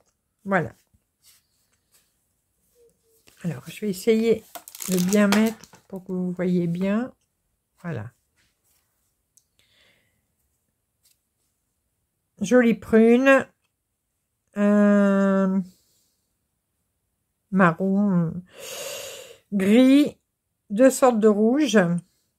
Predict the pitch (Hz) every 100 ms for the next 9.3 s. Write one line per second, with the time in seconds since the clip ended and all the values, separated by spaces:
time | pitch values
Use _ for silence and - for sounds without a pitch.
0 | _ 202 226 196 190 220 214 240 - _
1 | - 185 185 196 202 262 254 196 180 190
2 | 220 - _ _ _ _ _ _ _ _
3 | _ _ _ - _ _ _ _ 208 208
4 | 190 202 180 214 - 190 - 254 277 294
5 | - 208 208 190 208 196 185 190 185 -
6 | 208 - 233 226 254 269 - _ _ _
7 | _ _ _ _ _ _ _ _ _ _
8 | _ _ 208 196 196 202 175 208 196 214
9 | 226 247